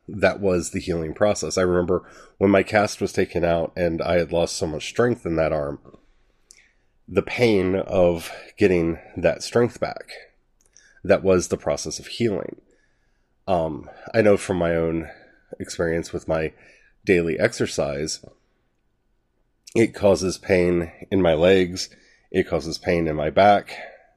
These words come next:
but that is the muscles trying to strengthen themselves. It is the system trying to right itself.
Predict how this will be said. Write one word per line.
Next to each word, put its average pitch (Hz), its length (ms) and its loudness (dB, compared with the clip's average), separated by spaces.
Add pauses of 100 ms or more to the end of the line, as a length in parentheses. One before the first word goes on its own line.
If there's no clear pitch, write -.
(720)
but 95 520 0 (1000)
that 101 260 2
is 95 380 0 (280)
the 95 100 2
muscles 95 640 0 (380)
trying 85 520 0
to 82 340 -10 (420)
strengthen 120 500 2
themselves. 76 600 -4
It 85 100 -6
is 82 320 -4 (420)
the 98 100 -2
system 90 440 -2
trying 80 400 -2
to 76 80 -10
right 82 280 2
itself. - 560 -6